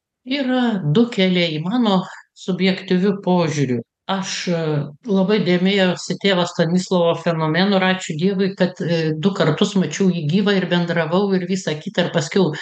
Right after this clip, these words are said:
nuveždavau. Ir jis ateidavo, kažkokie narkomanai, jis sakydavo: "Kaip blogai, kaip tau skauda, kaip tau gyvenimas tave sutrypė, kartu va dirbsim, pagyvensi, pavalgysim." Ir žmogus, jo pasąmonė apsivalydavo. Jeigu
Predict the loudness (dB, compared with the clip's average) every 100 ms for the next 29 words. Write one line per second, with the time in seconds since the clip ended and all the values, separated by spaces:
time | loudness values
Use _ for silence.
0 | -12 -8 -2 0 0 0 -2 0 0 0
1 | 0 0 0 0 -2 -2 -6 -8 -2 -2
2 | 0 -2 -2 -8 -12 -6 -4 -2 -4 -2
3 | 0 2 2 0 -2 0 0 0 2 0
4 | 2 0 2 0 -2 -2 -2 0 0 -2
5 | 0 0 0 -2 0 0 2 0 0 -12
6 | -4 0 2 2 2 0 -2 0 0 0
7 | -2 -2 0 0 0 0 -2 -8 -14 -4
8 | -4 -2 -2 0 2 2 0 -2 -2 0
9 | 0 2 2 2 2 0 -2 0 2 2
10 | 2 -2 -2 -4 -4 0 0 2 0 -2
11 | -10 -20 -12 -2 0 2 0 0 0 2
12 | 0 0 -2 0 0 0 -2 -6 -14 _
13 | _ _ _ -8 0 0 0 -2 -2 -4
14 | -12